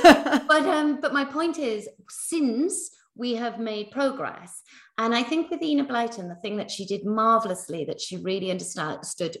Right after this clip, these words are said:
Speaker 2: within her time,
Speaker 1: Mm.
Speaker 2: that there were girls that were tomboys, that didn't want
Speaker 1: Mm.
Speaker 2: to do the girly, pretty things that sort of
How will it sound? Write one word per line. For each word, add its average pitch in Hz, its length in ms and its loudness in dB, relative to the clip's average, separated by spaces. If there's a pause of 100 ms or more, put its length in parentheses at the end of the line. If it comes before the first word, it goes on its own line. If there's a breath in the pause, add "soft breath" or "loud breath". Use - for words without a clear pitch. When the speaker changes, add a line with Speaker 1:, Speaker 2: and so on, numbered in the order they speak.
(100)
Speaker 2:
within 185 360 0
her 175 140 -8
time, 175 500 -6 (160)
Speaker 1:
Mm. 185 160 -6
Speaker 2:
that 247 140 2
there 247 120 4
were 233 120 4
girls 240 460 4
that 214 100 -8
were 233 60 -6
tomboys, 175 720 -4 (380 soft breath)
that 190 100 4
didn't 262 260 6
want 247 460 6
Speaker 1:
Mm. 175 280 0 (120)
Speaker 2:
to 247 100 -2
do 208 280 2
the 190 80 0
girly, 185 720 0
pretty 180 840 -4
things 190 420 0
that - 180 -4
sort - 300 -8
of 165 200 -6